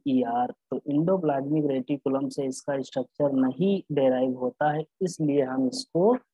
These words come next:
क्लासिफाई नहीं कर सकते हैं, अ, अ, as a part of the endomembrane system। ओके,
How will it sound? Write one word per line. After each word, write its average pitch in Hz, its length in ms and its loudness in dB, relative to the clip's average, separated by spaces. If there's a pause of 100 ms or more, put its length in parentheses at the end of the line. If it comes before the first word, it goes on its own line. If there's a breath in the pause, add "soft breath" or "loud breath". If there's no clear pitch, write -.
(460)
क्लासिफाई 131 840 0
नहीं 143 460 0
कर 123 240 -2
सकते - 580 -8
हैं, 180 460 -4
अ, 135 440 -4 (260)
अ, 127 280 0 (380)
as 135 60 0
a 135 200 0
part 127 220 0 (140)
of 120 140 -6
the 214 180 0 (420)
endomembrane 135 960 2 (460)
system। 117 480 -4 (560)
ओके, 202 160 4